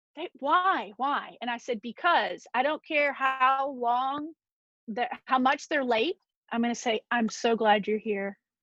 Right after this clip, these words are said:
I'm so sorry we only have fifteen minutes, but let's, let's connect and let's talk for a few minutes.'" I don't just say, "Hey,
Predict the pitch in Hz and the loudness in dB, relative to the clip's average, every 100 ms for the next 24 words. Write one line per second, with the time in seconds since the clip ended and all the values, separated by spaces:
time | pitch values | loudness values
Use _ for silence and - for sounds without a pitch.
0 | _ _ _ 226 214 220 - 262 254 254 | _ _ _ 0 2 0 2 4 4 6
1 | 226 214 214 214 214 214 196 220 - 226 | 6 6 4 4 2 0 0 -4 -4 -2
2 | 208 202 196 - - 226 - 240 285 - | 0 0 0 -4 -2 -2 2 4 4 2
3 | - _ _ - 269 - - 277 240 196 | -16 _ _ 0 0 -2 -2 4 4 2
4 | - 208 220 226 - - - _ - 254 | -4 0 2 2 -4 -18 -18 _ -4 0
5 | 220 - 220 196 226 220 202 - _ - | 0 0 -4 -2 -2 -2 -2 -8 _ -20
6 | _ - 240 277 - 233 233 240 220 214 | _ -2 2 2 2 0 2 4 6 6
7 | 214 _ - _ - 233 233 226 226 | 2 _ -20 _ 0 2 2 2 -2